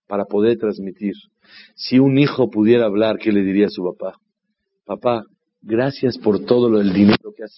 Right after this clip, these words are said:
ocupado. Te-, pero preferiría que me, nos des un poquito menos de domingo. Y en vez de cuatro tenis, y en vez de seis pants, dos. Pero que me prestes atención, platiques conmigo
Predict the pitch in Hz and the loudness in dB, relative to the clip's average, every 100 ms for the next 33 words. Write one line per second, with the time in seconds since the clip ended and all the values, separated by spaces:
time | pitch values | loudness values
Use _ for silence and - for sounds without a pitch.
0 | - - - 87 110 107 104 95 - 120 | -16 -12 -8 -4 0 0 2 2 2 -6
1 | 120 120 120 123 - _ _ _ _ - | -2 -2 0 -2 -4 _ _ _ _ -6
2 | 120 120 120 120 120 - - - - - | -4 -4 -6 -6 -8 -16 -16 -14 -14 -6
3 | 117 123 104 123 120 123 127 143 175 170 | -2 -2 0 -2 4 4 6 6 4 2
4 | 131 113 113 - 117 127 135 139 117 107 | 0 2 2 2 2 2 2 0 0 -2
5 | 123 117 113 117 104 98 98 104 104 95 | -2 -2 0 0 0 0 2 4 4 2
6 | 87 - - - - - - 110 110 139 | -2 -10 -20 -18 -16 -8 2 2 4 2
7 | 127 113 120 120 120 120 117 110 120 120 | 0 -2 0 0 -2 -4 -6 -4 -2 0
8 | 120 - - 120 62 - _ 62 60 120 | -2 -4 -4 -2 0 -4 _ -2 -2 -4
9 | _ _ - - - - 113 117 139 131 | _ _ -20 -18 -14 0 0 2 2 0
10 | - 127 120 - 120 110 104 - _ 101 | 2 2 0 -2 -2 -2 -8 -16 _ -4
11 | 117 107 101 - - _ _ _ _ _ | -2 -2 -6 -18 -20 _ _ _ _ _
12 | _ 104 101 104 104 101 127 127 113 107 | _ -6 -6 -2 -4 -2 -2 -2 -4 -6
13 | 98 - 110 107 98 101 92 113 110 - | -8 -4 -2 -2 -4 -8 -6 -4 -4 -4
14 | 101 101 104 92 - | -4 -2 -2 -4 -8